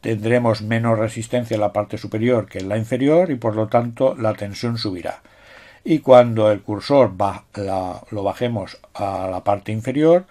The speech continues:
pues tendremos más resistencia en la parte superior que en la inferior. En la inferior captaremos menos tensión y esto irá hacia el cero voltios. De esta forma hemos convertido,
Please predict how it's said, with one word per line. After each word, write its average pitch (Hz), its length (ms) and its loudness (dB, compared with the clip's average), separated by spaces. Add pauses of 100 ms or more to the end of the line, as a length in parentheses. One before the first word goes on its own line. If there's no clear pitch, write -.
(280)
pues 110 160 -4
tendremos 113 400 0
más 113 220 2
resistencia 113 580 -4
en 95 80 -6
la 95 140 -8
parte 104 500 -2
superior 113 560 -2
que - 120 -12
en 95 60 -8
la 98 80 -6
inferior. 139 600 -2
En 101 100 -6
la 101 100 -2
inferior 107 540 -2
captaremos 107 760 -4
menos 101 360 -6
tensión 147 480 -4 (440)
y 120 160 0
esto 117 220 -2
irá 113 360 2 (220)
hacia 113 380 -2
el 107 140 -6
cero 80 300 -12
voltios. - 540 -20 (2000)
De 123 80 -2
esta 127 180 6
forma 147 320 6
hemos 127 240 0
convertido, 117 800 -2